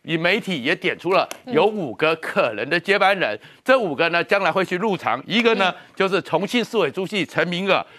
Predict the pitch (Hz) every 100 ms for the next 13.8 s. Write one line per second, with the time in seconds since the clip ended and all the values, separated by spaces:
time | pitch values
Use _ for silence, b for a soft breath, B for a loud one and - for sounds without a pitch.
0 | B - 220 233 220 214 226 160 151 135
1 | _ - 247 180 - 110 180 139 - 202
2 | 214 208 214 139 110 120 262 226 202 170
3 | - 233 202 202 165 - 120 139 185 214
4 | 220 208 117 104 127 B B - 269 196
5 | 120 120 226 185 107 190 180 202 - -
6 | 165 247 208 120 127 170 B 185 202 202
7 | 156 - 233 233 - 175 151 180 180 175
8 | - B - 208 170 151 104 - 240 220
9 | 156 B B 220 285 180 208 147 202 247
10 | 220 214 208 190 143 151 139 - b -
11 | 202 185 - 233 180 165 202 165 160 190
12 | 185 165 135 226 226 220 143 165 165 143
13 | - b b - 131 156 175 226